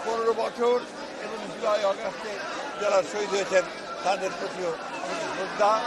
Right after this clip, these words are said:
এবং তাদের আত্মার মাগফিরাত কামনা করি। আমরা আজকের এই পবিত্র ঈদ উল ফিতরের দিনে প্রত্যেকটি বাংলাদেশের মানুষ যেন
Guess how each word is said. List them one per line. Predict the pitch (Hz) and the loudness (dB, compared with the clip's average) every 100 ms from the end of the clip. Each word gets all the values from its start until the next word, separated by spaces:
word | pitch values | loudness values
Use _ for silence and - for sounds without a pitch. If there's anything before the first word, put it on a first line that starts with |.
| - - | -2 -4
এবং | 196 190 | -2 0
তাদের | 190 180 | 2 4
আত্মার | 170 160 170 156 | 2 2 -2 0
মাগফিরাত | 156 165 160 160 - | 0 0 0 0 0
কামনা | 139 139 123 | -2 -2 -4
করি। | 113 - - - - - - - - - | -6 -6 -6 -8 -8 -10 -10 -10 -6 -2
আমরা | 190 220 | 4 6
আজকের | 214 214 233 240 | 6 4 2 4
এই | 233 233 | 2 0
পবিত্র | 233 233 220 233 | -2 -2 -4 -4
ঈদ | 220 240 | -4 -4
উল | 233 | -4
ফিতরের | 214 226 226 208 | -6 -4 -4 -4
দিনে | 214 220 233 240 - - - - - - - | -6 -4 -4 -4 -8 -8 -10 -10 -10 -10 0
প্রত্যেকটি | 233 240 - - 269 - - 247 | 2 2 0 2 2 2 -2 0
বাংলাদেশের | 226 214 214 220 214 220 | 0 2 0 -2 -4 -2
মানুষ | 202 202 208 - | -2 -2 -6 -6
যেন | 220 | -2